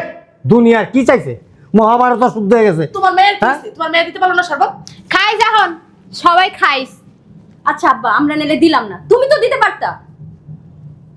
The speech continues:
Speaker 1: তোরা কি কমু আর, এত বড় মানুষ হইছস যে তোরা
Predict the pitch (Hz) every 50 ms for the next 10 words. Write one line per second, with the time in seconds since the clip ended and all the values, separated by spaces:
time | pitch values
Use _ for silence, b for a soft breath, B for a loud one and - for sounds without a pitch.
0 | - - - - - - 151 151 170 175 170 156 147 156 - _ _ _ _ -
1 | 175 170 - - 170 160 156 151 143 135 123 - - - - 175 170 - - 247
2 | 226 233 226 220 214 202 185 180 180 170 180 196 180 170 185 180 151 - - -
3 | B B B B B B B B 131 151 156 - 185 185 185 202 214 233 247 262
4 | 254 254 -